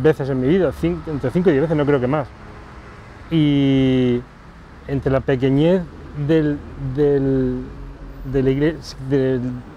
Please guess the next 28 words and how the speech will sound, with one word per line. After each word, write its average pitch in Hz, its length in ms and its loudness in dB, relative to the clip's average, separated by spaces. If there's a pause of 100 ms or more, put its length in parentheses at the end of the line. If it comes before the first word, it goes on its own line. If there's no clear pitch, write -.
(140)
del, 131 180 0
por 139 140 0
el 131 120 0
tamaño 160 320 0
de 156 60 2
la 147 80 0
iglesia, 123 340 -2
que 104 60 -8
te 98 80 -12
sientes 143 220 0
pequeño, 117 300 -2 (500)
y 135 80 0
luego 143 360 4 (460)
de 139 120 -2
lo 131 120 -2
que 120 60 -6
estás 151 240 -2
celebrando, 147 680 2
que 120 240 -2
cuando 123 240 -2
lo 120 100 2
vives, 147 380 4 (1000)
eh, 127 380 -2 (540)
pues 117 600 -4 (420)
realmente 135 280 0
te 135 100 -2
sientes 147 400 0
muy, 135 600 0